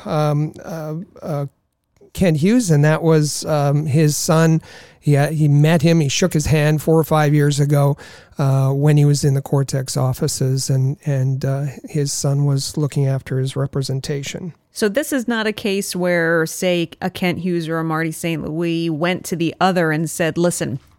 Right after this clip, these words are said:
Speaker 2: I've had a long-standing relationship with Stan-, Stefan Robineau. I know,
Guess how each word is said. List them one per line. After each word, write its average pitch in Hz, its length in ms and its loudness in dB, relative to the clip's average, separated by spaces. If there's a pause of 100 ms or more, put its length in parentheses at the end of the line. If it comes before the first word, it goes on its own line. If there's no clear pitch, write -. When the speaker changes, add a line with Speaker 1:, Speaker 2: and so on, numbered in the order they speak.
(420)
Speaker 2:
I've 190 140 -2
had 175 120 0
a 170 40 2
long-standing 180 640 2
relationship 160 540 -4
with 156 100 -2
Stan-, 156 360 -4
Stefan 156 400 -4
Robineau. 151 500 -2
I 151 140 -4
know, 170 460 0